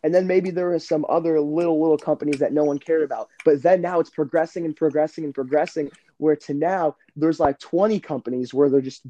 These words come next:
big and they're outstanding. Whether if you don't have a big fan base or you do have a big fan base, everything matters. Every little company matters now because it's spreading through the world and it's making it even bigger. And by the time we're actually at the professional level,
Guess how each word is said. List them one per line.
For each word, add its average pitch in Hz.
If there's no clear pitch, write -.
big 190
and 147
they're 135
outstanding. 180
Whether 185
if 151
you 151
don't 165
have 175
a 165
big 170
fan 180
base 190
or 143
you 127
do 185
have 175
a 143
big 131
fan 135
base, 131
everything 196
matters. 135
Every 208
little 185
company 147
matters 127
now 110
because 131
it's -
spreading 180
through 165
the 147
world 139
and 147
it's 131
making 170
it -
even 151
bigger. 160
And 143
by 151
the 160
time 160
we're 165
actually 156
at 156
the -
professional 135
level, 151